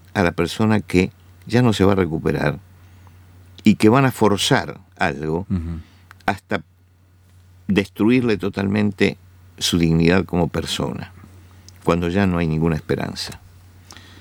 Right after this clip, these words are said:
Speaker 1: Entonces creo que es muy difícil el tema que estamos tratando.
Speaker 2: Ujú.
Speaker 1: Es muy difícil determinar eso. Es muy difícil.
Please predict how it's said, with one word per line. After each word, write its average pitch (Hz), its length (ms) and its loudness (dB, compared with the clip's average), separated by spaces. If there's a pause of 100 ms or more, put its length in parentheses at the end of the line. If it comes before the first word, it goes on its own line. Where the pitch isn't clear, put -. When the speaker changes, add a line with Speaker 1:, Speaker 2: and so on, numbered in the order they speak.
(360)
Speaker 1:
Entonces 131 440 2
creo 147 320 4
que 92 340 0 (500)
es 107 140 2
muy 170 180 6
difícil 131 460 2
el 71 80 -2
tema 76 200 0
que - 60 -4
estamos 71 240 -2
tratando. 60 380 -6 (120)
Speaker 2:
Ujú. 85 300 0 (320)
Speaker 1:
Es 104 140 2
muy 190 180 8
difícil 151 400 2
determinar 87 840 0
eso. 76 460 -2 (800)
Es 107 120 2
muy 180 180 6
difícil. 127 520 0